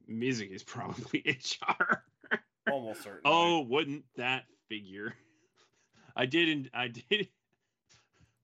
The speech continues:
Speaker 1: I can't believe I didn't mention that earlier. <laughs> Like, we're in the middle of episode six, but <laughs> I, I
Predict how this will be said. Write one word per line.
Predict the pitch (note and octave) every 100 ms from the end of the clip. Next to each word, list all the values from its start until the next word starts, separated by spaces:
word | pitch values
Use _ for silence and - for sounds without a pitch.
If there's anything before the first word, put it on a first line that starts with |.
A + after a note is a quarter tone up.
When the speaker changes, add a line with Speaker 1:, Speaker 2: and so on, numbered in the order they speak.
| _ _ _ _ _ _ -
Speaker 1:
I |
can't | D3+ D#3+
believe | C4 G3
I |
didn't | F#3 G3
mention | A3 G4+ C#4
that | B2 A#2+
earlier. | A2+ A2 G#2 A#2
<laughs> | C#3
Like, | C3+ B2+
we're | E3+ D4
in | A#3+
the |
middle | E3 G#3
of | F#3
episode | F3+ F#3 - G3 C#3+
six, | A#3+ D#3 - - - - - - -
but | F3 _ _ D3 - - -
<laughs> |
I, | G#3+ - _ A3+ _ _ _ _ - - D#3+
I | E3+